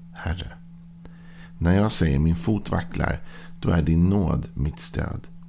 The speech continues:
Herre. Jag tycker det här är ganska intressant. Därför den här psalmen börjar som sagt med att han ropar efter jordens domare och jordens hämnare. Och då talas det om det stora, liksom, perspektivet.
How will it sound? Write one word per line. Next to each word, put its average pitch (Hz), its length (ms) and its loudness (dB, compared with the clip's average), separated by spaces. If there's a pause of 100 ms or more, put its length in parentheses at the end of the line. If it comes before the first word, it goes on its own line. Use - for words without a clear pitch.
(260)
Herre. - 400 -4 (960)
Jag 113 120 0
tycker 135 180 2
det 123 60 6
här 101 80 6
är 92 40 6
ganska 87 320 4
intressant. 82 680 0 (120)
Därför 92 280 4
den 101 100 6
här 104 80 4
psalmen 95 460 4
börjar 82 300 6
som 85 160 0
sagt 80 280 -2
med 73 240 2 (260)
att - 280 -2
han 87 200 6
ropar 87 300 4
efter 82 240 2
jordens 85 760 4
domare 80 460 4
och 82 100 6
jordens 85 540 4
hämnare. 85 560 2 (580)
Och - 180 -4
då 95 80 4
talas 92 440 4
det 92 120 4
om 87 240 4 (260)
det 90 100 2
stora, 87 540 4
liksom, 85 360 2
perspektivet. - 960 -2